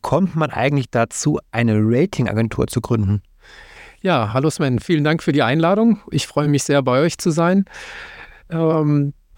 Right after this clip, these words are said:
Speaker 2: um es kurz zu machen, ich wollte zweitausendneun, ähm, meine Erfahrung vom Indexanbieter Stocks und meine Erfahrung vorher in deutschen Fondsgesellschaften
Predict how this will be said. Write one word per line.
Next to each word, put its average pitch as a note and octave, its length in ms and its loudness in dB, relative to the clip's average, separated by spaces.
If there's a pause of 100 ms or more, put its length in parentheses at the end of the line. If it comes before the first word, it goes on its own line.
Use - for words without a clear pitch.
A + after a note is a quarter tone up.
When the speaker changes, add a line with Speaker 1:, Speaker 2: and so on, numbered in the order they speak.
Speaker 2:
um E3 100 0
es D#3 140 -2
kurz G#3 240 0
zu G3 80 2
machen, F3 380 2 (200)
ich D#3 480 0
wollte D3 500 0
zweitausendneun, C#3+ 1000 2 (260)
ähm, C#3+ 540 0 (140)
meine C3 280 0
Erfahrung D3+ 760 0 (200)
vom C3+ 360 0
Indexanbieter D3+ 720 0
Stocks - 440 -4
und D3 260 0
meine B2+ 240 0
Erfahrung C3 640 0
vorher C3 520 0
in B2 380 2
deutschen B2+ 300 0
Fondsgesellschaften D#3 1120 0